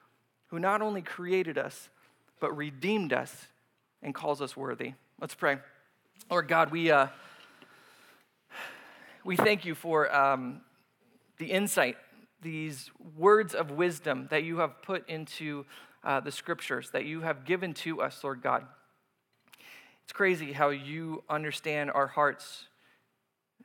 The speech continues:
uh, so much more than we understand our own hearts. Uh, thousands of years ago, you, <laughs> you knew what we would be struggling with today, that these words are self-authenticating, that they reveal the truth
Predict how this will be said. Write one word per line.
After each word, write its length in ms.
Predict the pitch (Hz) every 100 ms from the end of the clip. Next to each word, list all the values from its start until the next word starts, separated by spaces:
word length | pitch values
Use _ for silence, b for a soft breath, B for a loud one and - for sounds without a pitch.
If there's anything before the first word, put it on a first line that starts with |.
| -
uh, 200 | - 156
so 220 | - 165
much 160 | 165 156
more 220 | 147 139
than 180 | 135 135
we 240 | 139 139
understand 560 | 135 131 127 131 123 123
our 100 | 120
own 140 | 120
hearts. 300 | 120 117 - - _ b b b b b _ _ - -
Uh, 80 | - - -
thousands 460 | 170 160 147 127
of 80 | 139
years 240 | 147 165 143
ago, 200 | 135 131
you, 380 | 135 170 156 - -
<laughs> 180 | 139 170
you 180 | 170 190
knew 160 | 175
what 260 | 175 160 -
we 140 | 147
would 160 | 147 139
be 160 | 139 143
struggling 500 | - 131 156 151 143
with 140 | 135
today, 400 | - 131 117 117 - b b b b b b -
that 120 | 143
these 240 | 175 170
words 560 | 135 143 185 175 156 131
are 300 | 151 135 135 -
self-authenticating, 1300 | - 180 175 - 165 151 175 165 156 - 143 135 131 B B B
that 200 | 165 147 - - _ -
they 240 | 156 170 214
reveal 500 | 185 147 139 170 175
the 120 | 147
truth 680 | - - 190 165 131 -